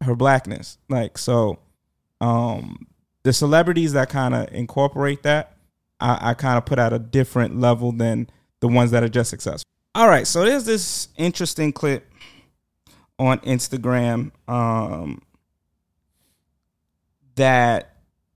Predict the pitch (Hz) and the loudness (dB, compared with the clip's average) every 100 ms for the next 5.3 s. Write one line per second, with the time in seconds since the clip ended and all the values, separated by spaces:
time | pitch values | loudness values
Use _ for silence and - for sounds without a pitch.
0 | _ _ _ _ _ _ _ _ _ 139 | _ _ _ _ _ _ _ _ _ -4
1 | - - 202 214 214 202 147 131 - 139 | -4 -2 0 0 0 0 2 0 -2 -2
2 | 131 117 123 - _ _ _ _ _ 143 | 0 0 -2 -4 _ _ _ _ _ -20
3 | 123 - 127 143 180 180 170 175 156 143 | -6 -2 0 4 4 4 2 0 0 0
4 | 120 135 139 131 127 135 131 123 127 131 | 2 0 2 -2 -2 0 0 0 0 -2
5 | 147 147 156 | 0 0 0